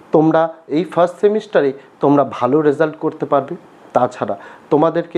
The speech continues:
জানাতে চাই যে বোর্ডের প্রশ্নের প্যাটার্ন কীরকম, যেই অনুযায়ী স্কুল শিক্ষকদের প্রশ্ন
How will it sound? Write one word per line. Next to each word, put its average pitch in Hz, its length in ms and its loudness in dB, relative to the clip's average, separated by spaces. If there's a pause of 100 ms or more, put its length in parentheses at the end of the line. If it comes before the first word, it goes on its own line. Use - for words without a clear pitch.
(120)
জানাতে 123 340 -2 (100)
চাই 117 180 0 (400)
যে 135 60 2 (120)
বোর্ডের 147 400 2
প্রশ্নের 151 420 -2
প্যাটার্ন 147 340 0 (380)
কীরকম, 170 400 0 (240)
যেই 156 180 0 (160)
অনুযায়ী 151 340 2 (180)
স্কুল 208 280 0 (160)
শিক্ষকদের 175 720 -2
প্রশ্ন 123 240 -4